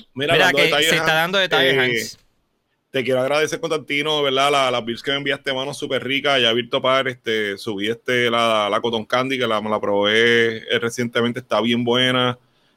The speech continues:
Speaker 1: Eh, y también probé otra que ahora mismo se me escapa. Ah, la mía, la, eh, No More Tears no era, este, anyway, eh, No Crying or whatever. Era una milkshake, eh,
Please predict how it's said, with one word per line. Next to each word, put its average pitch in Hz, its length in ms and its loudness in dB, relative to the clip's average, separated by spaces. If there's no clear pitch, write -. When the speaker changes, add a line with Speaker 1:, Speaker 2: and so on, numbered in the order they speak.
Speaker 1:
Eh, 98 840 0
y 101 520 -4
también 101 220 -2
probé 123 220 2
otra 123 140 -2
que 117 60 0
ahora 107 120 2
mismo 120 140 0
se 117 120 -4
me 117 60 0
escapa. 123 260 -2
Ah, 151 60 2
la 127 100 2
mía, 123 160 0
la, 98 640 0
eh, 107 600 0
No 120 100 -4
More 143 220 0
Tears 147 280 0
no 139 140 -2
era, 123 220 2
este, 107 500 -8
anyway, 120 360 -2
eh, 117 100 0
No 123 180 0
Crying 143 400 2
or 127 140 0
whatever. 123 460 2
Era 113 100 -4
una 127 140 -2
milkshake, 135 460 -4
eh, 113 460 -6